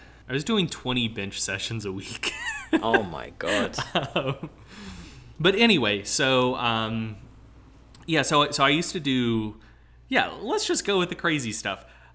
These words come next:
Speaker 1: Uh, when I was doing Bulgarian style training, I was training three times a day, six days a week.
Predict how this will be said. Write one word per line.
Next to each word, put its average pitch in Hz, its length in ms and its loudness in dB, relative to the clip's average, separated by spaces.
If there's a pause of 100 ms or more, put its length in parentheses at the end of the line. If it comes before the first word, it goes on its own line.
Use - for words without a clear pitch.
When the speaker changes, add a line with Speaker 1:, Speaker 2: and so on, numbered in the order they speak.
Speaker 1:
Uh, 117 360 6
when 147 180 0
I 180 80 4
was 190 120 -2
doing 202 220 0
Bulgarian 135 480 -2
style 117 300 -2
training, 104 360 -4
I 101 60 -6
was 101 100 -8
training 120 360 -4
three 117 240 -8
times 117 340 -4
a 113 60 -6
day, 101 480 -4 (160)
six - 340 -10
days 104 240 -2
a 104 60 -6
week. 98 400 -10